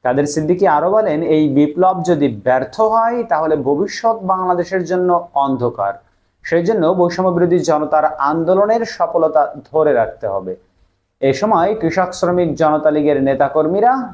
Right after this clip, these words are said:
তার সঙ্গে ছিলেন। বন্ধুরা, এই কাদের সিদ্দিকী আবার বলেছিলেন যে, আহ, যখন বিভিন্ন জায়গায়, আহ, মূর্তি ভাঙা হচ্ছিল, তখন বলছিল, "এগুলো দেখার আগে কেন আমার মৃত্যু হলো না?"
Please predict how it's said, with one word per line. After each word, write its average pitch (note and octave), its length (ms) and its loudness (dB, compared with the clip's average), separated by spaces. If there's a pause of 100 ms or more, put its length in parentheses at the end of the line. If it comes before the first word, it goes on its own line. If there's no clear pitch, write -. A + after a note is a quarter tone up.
তার C3 340 0
সঙ্গে C#3 560 -2
ছিলেন। G#2+ 300 -6
বন্ধুরা, F3 520 0 (380)
এই D3+ 240 4
কাদের D3+ 400 0
সিদ্দিকী G#3 500 0
আবার F3+ 220 4
বলেছিলেন F#3+ 800 2 (1300)
যে, C#3 580 0 (380)
আহ, B2+ 180 0
যখন C#3+ 300 0
বিভিন্ন E3+ 260 2
জায়গায়, D#3 540 2
আহ, C#3 340 4
মূর্তি C#3+ 520 -2
ভাঙা D3 320 -2
হচ্ছিল, D3 420 -2
তখন D#3 240 0
বলছিল, C#3+ 340 0
"এগুলো C3+ 280 2
দেখার C3 300 0
আগে C3+ 180 0
কেন C3 160 -4
আমার B2+ 280 0
মৃত্যু B2 500 -6
হলো A2 320 -2
না?" F#2 180 -12